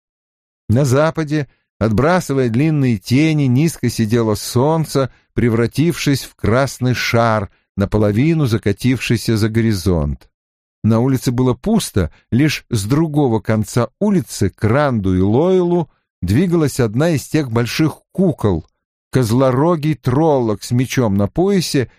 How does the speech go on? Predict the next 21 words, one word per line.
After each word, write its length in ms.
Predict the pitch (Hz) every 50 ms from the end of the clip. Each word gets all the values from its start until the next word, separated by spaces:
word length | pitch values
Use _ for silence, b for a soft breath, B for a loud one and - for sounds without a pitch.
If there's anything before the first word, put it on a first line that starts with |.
| b b b _ -
который 320 | - 120 - 156 156 160
управляли 640 | 143 123 - 123 123 120 120 127 147 160 165 151 135
пятеро 460 | - - 143 143 139 - 135 120 120
мужчин 520 | 117 117 113 - - - - 156 156 127 101
с 40 |
шестами. 800 | - - - 98 - - - - 101 92 80 76 78 71 67 - _ _ _ _ _ _ _ _ _ -
Но 160 | 80 82 101 110
со 160 | - 117 110
всех 320 | - - - 113 127 135
концов 480 | - - 123 120 107 - 143 131 127 -
слободы, 600 | - 117 113 104 110 107 101 101 117 151 180 165
где 220 | 117 98 107 120 113
находились 600 | 113 - - 117 110 123 139 131 117 107 - -
таверны 800 | - 107 101 95 104 131 156 170 165 156 139 127 120 113 101 b b b b b
и 100 | 117 120
увеселительные 920 | 120 120 123 123 120 - - 127 147 160 151 - 131 120 127 123 120 117 107
заведения, 960 | 85 107 107 101 107 104 87 87 120 180 208 196 165 131 117 107 90 76 - _ _ _ _ _ _ _ _ _ _ _ _ _ -
по-прежнему 680 | 95 90 - 101 117 160 208 208 160 170 190 190 180 156
доносились 600 | 131 135 127 123 117 - - 170 180 175 147 95
звуки 320 | 104 107 127 160 - 170
веселья. 720 | 160 165 170 - - - 104 82 78 76 67 65 64 65